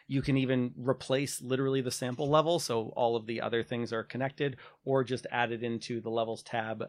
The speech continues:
um, over here. Uh, so it loads automatically, and it, it's, it's gonna give you so much out of the box in terms of what the pawn can do and, you know, how you interact with all of it. Uh, but yes, I do think it can be overwhelming if you then package this and you say, "Hey, everyone, look at this project,"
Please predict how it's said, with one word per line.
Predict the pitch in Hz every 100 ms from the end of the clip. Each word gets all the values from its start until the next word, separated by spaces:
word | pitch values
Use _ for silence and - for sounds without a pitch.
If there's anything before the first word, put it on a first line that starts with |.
| -
um, | 107 104 -
over | 113 104 104
here. | - 101 95 - - _ -
Uh, | 110 104
so | - 117
it | 110
loads | 117 113
automatically, | 113 110 120 127 123 139 127 - _
and | 135 131
it, | 147
it's, | 160 143 -
it's | 170 151
gonna | 185 156
give | 151
you | 135
so | - 135
much | 127 -
out | 120
of | 113
the |
box | 110 117 107 -
in | 107
terms | 127 113
of | 113
what | 107 107
the | 110
pawn | - 110 110
can | 107 110
do | 110 107
and, | 107 107
you | - 110
know, | 98
how | - 113
you | 110 110
interact | - 107 104 -
with | 120 107
all | 104
of | 107
it. | 110 - - -
Uh, | - 120
but | 123 165
yes, | 170 131 -
I | 139
do | 151
think | 147 139
it | 131 -
can | 131
be | 120 120
overwhelming | 113 110 117 117 113 113 - _ _
if | 147 123
you | 123 117
then | 123 123 113
package | 156 156 147 113
this | 117 120 -
and | 113
you | 110
say, | 120 117
"Hey, | 202
everyone, | 247 180 175 180
look | 165 156
at | 185
this | -
project," | 214 - 139 131